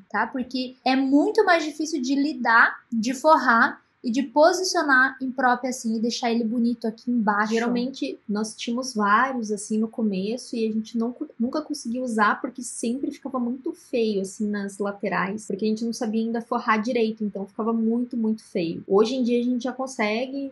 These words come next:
Speaker 2: é, e tá tudo bem. Mas no começo a gente indica que seja mais fechadinho.
Speaker 1: Aqui ainda na linha do caixote, deixa eu ver o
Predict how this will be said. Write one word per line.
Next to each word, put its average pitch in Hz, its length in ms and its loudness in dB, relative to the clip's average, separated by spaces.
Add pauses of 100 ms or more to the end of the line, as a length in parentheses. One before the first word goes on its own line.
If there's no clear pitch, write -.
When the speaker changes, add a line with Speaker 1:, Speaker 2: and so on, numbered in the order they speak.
Speaker 2:
é, 220 280 -8
e 214 40 -4
tá 220 160 -6
tudo 220 220 -4
bem. 202 260 -4 (340)
Mas 196 200 0
no 226 120 2
começo 240 760 0 (100)
a 226 40 -8
gente 220 280 -4
indica 226 380 -2
que - 80 -20
seja 226 260 -4
mais 214 280 -2
fechadinho. 226 640 -4 (120)
Speaker 1:
Aqui 311 240 -2
ainda 311 360 2
na 285 180 6
linha 311 560 2
do 294 100 -4
caixote, 240 840 -2
deixa - 140 -12
eu - 20 -6
ver 220 60 -4
o 220 100 -10